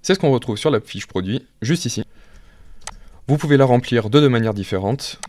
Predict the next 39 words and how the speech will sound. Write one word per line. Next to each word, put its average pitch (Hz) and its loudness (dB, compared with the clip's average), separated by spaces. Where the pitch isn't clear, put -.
soit - 0
directement 123 2
depuis 110 -2
la 104 4
case, 101 -2
vous 113 -6
rentrez 104 0
la 110 2
description 101 -2
de 87 -4
votre 85 -6
produit, 98 -4
de 101 -4
manière 92 -4
très - -8
simple, 131 0
soit 190 2
vous 170 2
voulez 139 4
une 131 2
mise 127 0
en 127 4
page 127 2
un 120 0
peu 113 0
plus 110 -2
avancée, 104 0
et 110 2
alors 104 4
là 120 6
vous 127 -2
pouvez 113 -2
y 120 0
coller 120 0
du 117 0
H 104 -2
T 107 -4
M 98 -4
L. 80 -6